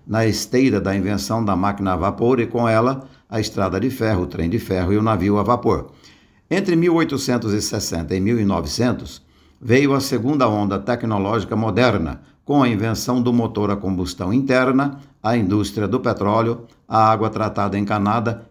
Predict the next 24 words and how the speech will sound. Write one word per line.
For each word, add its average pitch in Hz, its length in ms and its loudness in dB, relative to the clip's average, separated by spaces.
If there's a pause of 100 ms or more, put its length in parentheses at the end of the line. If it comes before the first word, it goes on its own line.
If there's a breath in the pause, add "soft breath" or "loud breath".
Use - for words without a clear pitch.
e 139 200 4
a 123 220 4
eletricidade. 117 1120 -2 (460 soft breath)
O 143 100 2
mundo 165 280 4
explodiu 139 580 2
em 139 140 2
crescimento 120 720 -2
econômico. 85 720 -4 (320 soft breath)
Em 131 180 2
apenas 175 440 0
cem 110 260 2
anos, 101 400 -2 (180)
portanto, 107 760 -2
em 117 140 0
mil 127 260 4
novecentos 95 800 -2
e 120 80 2
trinta, 113 560 -2 (240 loud breath)
a 110 160 0
população 147 680 0
atingiu 139 440 0
dois 120 480 4
bilhões. 92 640 -2